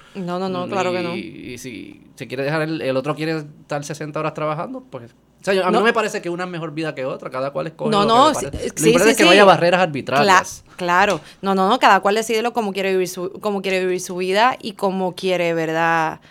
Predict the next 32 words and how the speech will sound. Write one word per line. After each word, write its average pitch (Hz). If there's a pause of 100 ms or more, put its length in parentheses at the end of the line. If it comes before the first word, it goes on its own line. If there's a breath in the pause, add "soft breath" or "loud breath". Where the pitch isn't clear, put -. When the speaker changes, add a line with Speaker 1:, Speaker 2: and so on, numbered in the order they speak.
(120 loud breath)
Speaker 1:
a -
lo 170
que 165
se 156
quiere 156
dedicar. 151 (360 loud breath)
Lo 196
que 190
pasa 170
es 190
que 254
cuando 170 (520 soft breath)
tú 202
vas 220
a, 214
en, 208
a 196
esas 196
luchas, 233
que 185
es 151
por -
lo 185
que 190
empezó 185 (460 loud breath)
esta, 185
esta, 180
esta 185
parte 190
de 190
la 190
discusión, 196